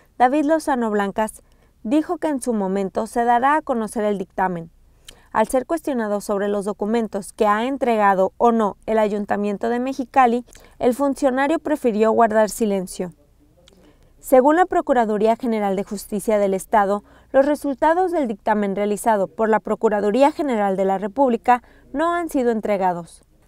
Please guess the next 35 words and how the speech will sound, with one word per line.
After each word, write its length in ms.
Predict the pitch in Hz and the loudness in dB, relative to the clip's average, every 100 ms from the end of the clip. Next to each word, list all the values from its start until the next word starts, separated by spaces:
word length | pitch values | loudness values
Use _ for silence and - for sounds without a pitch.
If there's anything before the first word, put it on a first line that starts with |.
| - _ _ _ - | -20 _ _ _ -2
Las 240 | 262 277 | 0 2
asociaciones 800 | 294 277 254 285 - 330 349 381 | -2 -4 -4 -4 -2 -2 -2 -2
civiles 560 | 294 202 202 190 196 - - - | -2 0 0 0 -2 -10 -16 -4
aún 260 | 285 330 | -2 0
no 120 | 349 359 | -2 0
gestionan 520 | 349 - 233 226 226 | -2 0 0 0 -4
acciones 560 | 247 - 247 214 226 | -6 -4 -2 -2 -4
para 300 | - 254 254 | -2 2 2
que 100 | 233 | 2
los 220 | 247 240 - | -4 -4 0
cuerpos 480 | 269 240 - 202 | 2 2 0 -4
de 100 | - | -2
los 220 | 220 208 190 | -2 -2 -2
diez 240 | 285 320 | -4 -2
adultos 360 | 311 247 - 208 | 0 -2 -4 -4
mayores 480 | 202 190 202 185 | -2 0 0 0
fallecidos 720 | - 196 190 - 226 185 - - | -2 -2 -2 -2 -2 -2 -4 -6
en 160 | 240 233 | -2 0
el 100 | 226 | 0
incendio 480 | 220 - 247 226 | -2 -2 -2 -2
del 140 | 202 190 | -2 -2
asilo 440 | 196 - 226 190 - | -4 -2 -2 -2 -2
Hermoso 420 | 220 220 226 226 | -2 -2 -4 -4
Atardecer 580 | 196 196 196 - 214 170 _ _ - | 0 0 0 -2 -2 -2 _ _ -10
y 120 | 226 | -6
que 180 | - 220 | -2 -2
no 120 | 247 | -2
han 140 | 269 | -4
sido 260 | - 240 208 | -4 -2 -2
reclamados 680 | 190 233 240 233 214 226 - - _ | -2 0 0 0 -2 -6 -12 -20 _
vayan 380 | 233 277 320 339 | 4 4 4 0
a 80 | 285 | -2
la 80 | 214 | -2
fosa 320 | 226 208 214 | -2 -4 -4
común. 400 | 190 190 180 | -4 -4 -4